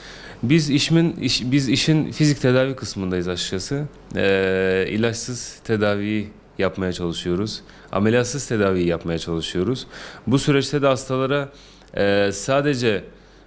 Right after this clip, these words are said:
bize bağlı kalmalarını istemiyoruz. Yani biz tedaviyi genelde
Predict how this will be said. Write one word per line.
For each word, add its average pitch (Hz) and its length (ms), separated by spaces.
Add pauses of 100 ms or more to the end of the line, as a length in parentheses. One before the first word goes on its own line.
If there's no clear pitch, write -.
bize 110 380
bağlı 123 280
kalmalarını 110 540
istemiyoruz. 90 640
Yani 107 360
biz 123 320 (120)
tedaviyi 117 520
genelde 113 560